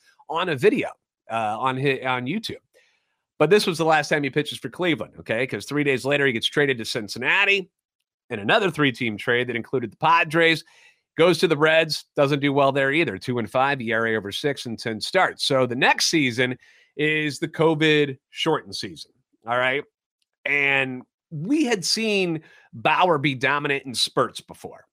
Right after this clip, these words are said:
okay? You, you know, you'd see it, like, he'd have a really good month and then he'd have a really bad month. But never for a whole season. You never saw him just consistently just awesome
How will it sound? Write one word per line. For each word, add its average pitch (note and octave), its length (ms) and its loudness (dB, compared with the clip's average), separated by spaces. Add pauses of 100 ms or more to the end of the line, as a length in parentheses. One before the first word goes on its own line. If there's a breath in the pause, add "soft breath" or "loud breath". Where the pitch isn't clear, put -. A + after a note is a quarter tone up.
(140)
okay? B2+ 300 0
You, C3 160 0
you B2+ 180 -6
know, C3 120 0
you'd C3 220 -2
see D3+ 140 -2
it, D3 60 0
like, B2 160 -2
he'd A#2 80 -10
have A2+ 100 -6
a G#2 60 -10
really F3 220 -2
good E3+ 140 -2
month D3+ 240 -2
and B2 80 -10
then A#2+ 80 -10
he'd A#2+ 100 -10
have A2+ 160 -6
a G#2 40 -14
really G#2 180 -8
bad - 260 -12
month. - 200 -20 (1160 loud breath)
But D#3+ 100 2
never A#3 300 6
for G#3 180 6
a E3 60 6
whole E3+ 160 6
season. C3+ 260 0
You A2 80 -6
never E3+ 220 0
saw E3 180 2
him D3 80 2
just C3+ 200 -8
consistently D#3+ 840 0
just C3 300 0 (500)
awesome C3 540 -4